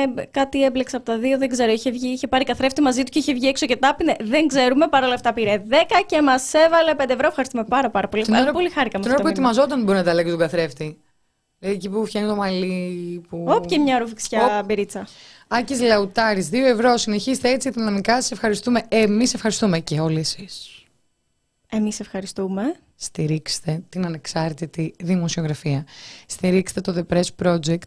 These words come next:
Speaker 2: το μοναδικό μέσο ενημέρωσης το οποίο υπάρχει, συντηρείται και επιβιώνει μόνο από χρήματα αναγνωστών. Είναι πάρα πολύ σημαντικό που υπάρχετε όλοι εσείς. Ζούμε σε πολύ ζωφερούς καιρούς.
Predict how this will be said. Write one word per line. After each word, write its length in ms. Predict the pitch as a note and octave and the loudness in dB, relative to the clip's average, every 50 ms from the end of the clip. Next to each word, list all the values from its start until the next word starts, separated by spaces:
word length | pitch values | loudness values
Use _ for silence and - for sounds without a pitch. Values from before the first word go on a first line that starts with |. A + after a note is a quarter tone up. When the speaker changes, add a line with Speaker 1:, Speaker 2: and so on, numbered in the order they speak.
| _ _ - - | _ _ -14 -8
Speaker 2:
το 120 | - F3 | -4 -2
μοναδικό 720 | F3 E3+ E3+ E3 D#3 E3 - - G3 G#3 G#3+ G#3+ - - _ _ _ | 0 2 0 0 -2 -2 -4 0 2 2 2 2 0 -4 _ _ _
μέσο 280 | - F#3 G#3 G3+ A3 | -4 -4 -2 0 0
ενημέρωσης 600 | A3 G#3 F#3+ F#3+ F#3 F3+ F3 E3+ - - F#3+ G3 | 0 0 2 2 2 2 0 0 0 -2 -2 -2
το 120 | F#3+ - F#3 | 0 -2 -4
οποίο 340 | E3+ F3 G#3 G#3+ A3 G#3 G3+ - - - - - - - - - _ _ | -2 0 2 2 2 2 0 -6 -18 -20 -20 -20 -20 -20 -20 -20 _ _
υπάρχει, 640 | - D#3+ - - G#3 G#3+ G3+ - - A3+ A3+ A3+ B3+ - - | -18 -8 -4 -2 0 0 -2 -4 -4 -2 -2 -4 -4 -8 -10
συντηρείται 680 | - - F#3+ D#3+ E3+ F3+ F3 G3+ F#3 - G#3+ G#3+ G#3+ | -8 -6 -4 -2 0 0 0 0 0 0 -2 -2 -2
και 180 | G#3+ - - - | -2 -6 -10 -10
επιβιώνει 640 | - - F3 D#3 E3+ F3 F3+ F3+ F#3 F#3+ F#3+ G3 G3+ _ _ - - | -6 -4 -4 -2 0 0 0 0 0 0 -2 -2 -4 _ _ -16 -8
μόνο 360 | E3 F3 F#3 F#3+ F#3+ F#3+ - - | -4 -2 0 0 0 -2 -2 -4
από 220 | G3 D#3+ - E3 | -6 -4 -4 -4
χρήματα 560 | - - F3 E3+ F3 E3+ E3 - D#3 - - _ | -4 -2 -2 0 0 0 0 0 -2 -2 -4 _
αναγνωστών. 760 | - F3 F3+ F#3 F3+ F3 C#3 D#3+ D#3 D3 - C#3 C3 A#2+ - - _ _ _ _ _ _ _ _ _ _ _ _ _ _ _ _ - - - - - - - - - - - - | 0 2 2 2 2 0 0 -2 -2 -2 0 0 0 0 -2 -6 _ _ _ _ _ _ _ _ _ _ _ _ _ _ _ _ -20 -20 -20 -18 -18 -18 -18 -18 -20 -18 -6 0
Είναι 180 | F#3+ F#3+ G3 | 2 2 4
πάρα 200 | F#3 F#3+ F3 E3 | 4 4 2 0
πολύ 160 | - E3+ E3+ | 0 -2 -2
σημαντικό 480 | E3 - - E3+ D#3+ D#3 D#3 - E3+ D#3+ | -2 0 0 0 0 0 0 0 0 0
που 100 | - E3+ | 2 2
υπάρχετε 640 | E3+ D#3 - F#3+ F3+ F3+ E3 - - D#3+ - D#3+ | 0 2 2 0 0 0 0 -2 -6 -4 0 2
όλοι 200 | D#3+ D#3+ D#3+ E3 | 2 4 4 2
εσείς. 580 | E3 D#3+ - - A3 A3+ A#3+ B3 - - - - _ | 2 0 0 2 2 2 0 0 -4 -6 -8 -8 _
Ζούμε 520 | - F3 D#3 D#3 E3+ E3+ F3 F3 F3 F3+ F#3+ - _ - | -2 0 0 2 2 2 2 2 2 0 -2 -4 _ -8
σε 120 | - - F3 | -8 -6 -2
πολύ 380 | F3+ G3+ G#3 A#3+ B3+ A#3 - - | 0 2 4 4 4 2 -2 -2
ζωφερούς 640 | - F3+ E3+ B3+ D4 - - - F#3+ F3+ E3+ F3 E3+ - | 0 2 4 4 2 2 2 2 2 4 2 0 -2 -2
καιρούς. 600 | - G3+ G3 G3+ A3 B3+ C4+ - - - - | 0 0 4 4 4 2 2 -2 -6 -10 -12